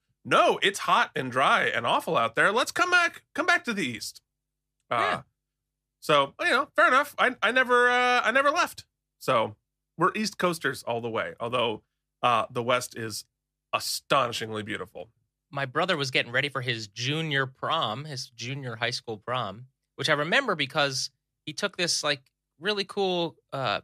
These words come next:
Speaker 2: no, his senior prom, he took his girlfriend Liz at the time. This, he took this girl Tina, who was really cool. Uh, and I remember being really excited to take the pictures. That was my first prom experience, even though I was thirteen years old. So.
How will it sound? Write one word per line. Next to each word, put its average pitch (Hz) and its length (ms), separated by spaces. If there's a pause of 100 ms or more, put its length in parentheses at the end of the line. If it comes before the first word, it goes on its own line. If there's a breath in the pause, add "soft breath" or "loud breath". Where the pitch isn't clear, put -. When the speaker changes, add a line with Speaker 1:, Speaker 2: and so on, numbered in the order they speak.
(280)
Speaker 2:
no, 139 120
his 123 160
senior 311 420
prom, 190 320
he 156 80
took 160 220
his 131 120
girlfriend 131 500
Liz 120 200
at 113 80
the 113 80
time. 107 320
This, 143 380
he 139 100
took 139 180
this 117 140
girl 117 200
Tina, 180 420
who 131 100
was 113 240
really 170 240
cool. 131 500 (540)
Uh, 107 320
and 110 140
I - 20
remember 123 560 (240)
being 131 160
really 123 160
excited 110 380
to 107 60
take 113 200
the - 80
pictures. 110 340
That 117 60
was 110 100
my 107 100
first - 280
prom 107 480
experience, - 720
even 127 120
though 120 60
I 107 100
was 104 220
thirteen 113 480
years 95 240
old. 92 300
So. - 220